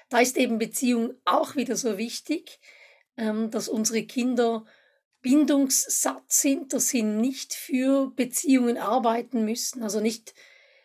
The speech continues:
damit beschäftigt sind, sicherzustellen, dass sie,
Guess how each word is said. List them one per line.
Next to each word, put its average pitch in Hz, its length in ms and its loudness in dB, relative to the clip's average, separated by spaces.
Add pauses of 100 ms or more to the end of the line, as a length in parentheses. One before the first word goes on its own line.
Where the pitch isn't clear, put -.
(120)
damit 220 380 -2
beschäftigt 240 600 2
sind, 226 340 2
sicherzustellen, 254 1080 2
dass 202 220 2
sie, 208 600 -4